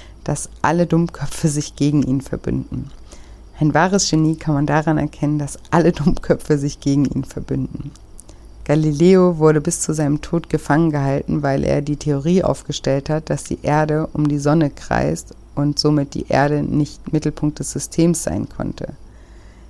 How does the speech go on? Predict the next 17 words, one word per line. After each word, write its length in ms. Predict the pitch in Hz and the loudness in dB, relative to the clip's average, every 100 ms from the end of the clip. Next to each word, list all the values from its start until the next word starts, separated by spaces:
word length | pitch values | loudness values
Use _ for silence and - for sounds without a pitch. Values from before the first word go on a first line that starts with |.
| - | -8
Diese 240 | 180 165 - | -2 0 2
Ansicht 520 | 165 160 151 165 - | 2 2 0 -4 -4
hat 120 | 147 | -2
das 220 | 147 - | -2 0
Weltbild 400 | 131 160 - 147 | 2 2 0 -4
auf 80 | - | -2
den 160 | - 147 | -4 -2
Kopf 260 | 156 - | -4 -6
gestellt 540 | - 147 - 143 160 170 | -6 -6 -2 -2 -2 -4
und 220 | 147 147 | -2 2
niemand 400 | 160 170 156 - | 4 4 2 2
wollte 220 | 139 147 | -2 -2
das 260 | 143 - - | -6 -4 0
hören. 320 | 160 123 - - - - - - - - | 2 2 -4 -12 -20 -20 -20 -20 -12 2
Thomas 300 | 156 143 - | 2 2 2
Edison, 580 | 175 180 - 160 165 - - - - | 2 2 0 -2 -2 -4 -8 -6 0
der 400 | 143 143 139 | 2 2 -2